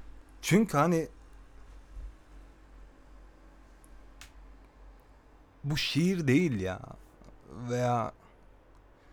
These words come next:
bu bir şarkı değil. Bu podcast olayı, e, kesinlikle hani böyle freestyle yapılması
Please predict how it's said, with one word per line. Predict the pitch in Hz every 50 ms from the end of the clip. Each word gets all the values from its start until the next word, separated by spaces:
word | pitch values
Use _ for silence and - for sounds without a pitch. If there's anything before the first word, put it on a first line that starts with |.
| - - - - - - - - - - - - - - - - - - -
bu | 127 135
bir | 139
şarkı | - - - - 127 120 123 127 117 - 131 123
değil. | 123 123 120 110 104 101 98 98
Bu | 95 98 107 110 123 123 120 - - - - - - - - -
podcast | - 127 160 - - - 190 175 160 - - 151
olayı, | 139 135 127 117 117 123 135 147 - - - - - - - - - - - - - - - - - - - - - - - - - - - - -
e, | 120 123
kesinlikle | - - - 123 120 - - 151 165 180 175 175 - 156
hani | 151 143 143 147
böyle | 147 147 147 151 143
freestyle | 143 - 143 131 143 139 - - - 135 127 120
yapılması | 120 110 - 120 120 120 123 120 - - 127 123 120 -